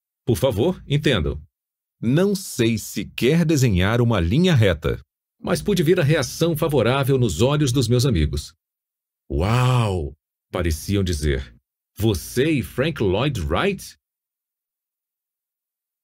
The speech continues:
Alguns deles empregam o princípio da associação de modo um pouco diferente. Em vez de se esforçarem para aumentar suas ligações visíveis com pessoas de sucesso,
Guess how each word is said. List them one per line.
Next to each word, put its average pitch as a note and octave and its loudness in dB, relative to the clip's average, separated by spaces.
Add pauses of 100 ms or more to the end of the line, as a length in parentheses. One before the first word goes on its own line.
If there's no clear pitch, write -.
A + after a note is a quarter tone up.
(920)
Alguns D3 0
deles E3+ -2
empregam C#3 -2
o B2 -4
princípio A#2+ -2
da F#2 0
associação F#2 -2
de D#2+ -2
modo A#2+ 0
um A2 -2
pouco A#2+ -2
diferente. G#2+ -4 (800)
Em E3 0
vez F3+ 0
de D3 -4
se E3+ -4
esforçarem A2+ -2
para F2 -2
aumentar G#2+ -2
suas F2 -4
ligações F#2+ -2
visíveis F2 -2
com - -6
pessoas G#2 -2
de F2 -8
sucesso, A2 -4